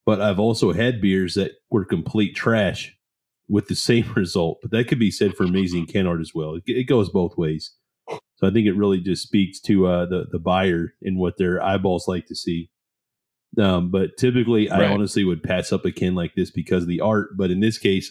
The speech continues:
Speaker 1: I'm glad that, uh, you picked up some of these. This is a, a beer that you shared, uh, with me to try. So kudos,
Speaker 2: Right.
Speaker 1: Mister Mike.
Speaker 2: Man,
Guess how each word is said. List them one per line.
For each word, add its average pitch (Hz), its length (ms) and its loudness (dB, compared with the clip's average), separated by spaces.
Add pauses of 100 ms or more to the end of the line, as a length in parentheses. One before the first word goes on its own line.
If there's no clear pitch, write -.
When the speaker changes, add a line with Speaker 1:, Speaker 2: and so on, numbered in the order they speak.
Speaker 1:
I'm 90 180 -4
glad 95 360 0 (100)
that, 90 220 -2 (680)
uh, 95 320 2
you 110 160 2
picked 110 280 2
up 90 140 0
some 92 180 -2
of 82 60 0
these. 85 200 -2
This 92 200 -2
is 98 120 0
a, 85 240 2
a 87 100 -4
beer 98 220 0
that 90 140 0
you 92 120 -2
shared, 90 540 0 (380)
uh, 90 100 2
with 87 180 0
me 95 100 2
to 87 100 0
try. 82 340 -6 (600)
So 90 220 0
kudos, 95 680 2
Speaker 2:
Right. - 40 -20 (680)
Speaker 1:
Mister 98 360 2
Mike. 82 380 -2 (3000)
Speaker 2:
Man, 92 420 -2